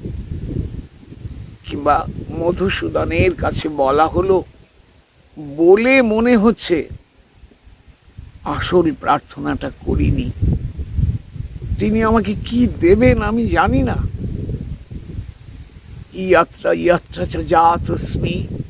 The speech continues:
স্ত্রীষু বা পুরুষেষু বা, একটু দয়া করো ঠাকুর, যেখানে যেখানে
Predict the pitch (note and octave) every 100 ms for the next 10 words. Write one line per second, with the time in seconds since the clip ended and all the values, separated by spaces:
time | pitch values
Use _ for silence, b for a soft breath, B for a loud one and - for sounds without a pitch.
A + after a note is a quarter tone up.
0 | - - - - - - - - - -
1 | F3 G3 G3+ G3 - B3 B3 A3+ - -
2 | - - - - - - D#3+ D#3 D3 E3
3 | E3+ - F#3+ G3+ - G#3 A3 A#3+ - B2
4 | - C3+ A#2+ - - - - _ _ _
5 | - - - A#3 - - - C#4 B3 G3
6 | F3+ G3 F#3+ F3 F#3 - F3+ - A3 B3
7 | - - - - - - - - - -
8 | - E3 - G#3 A3 G#3 E3+ G3 - G#3+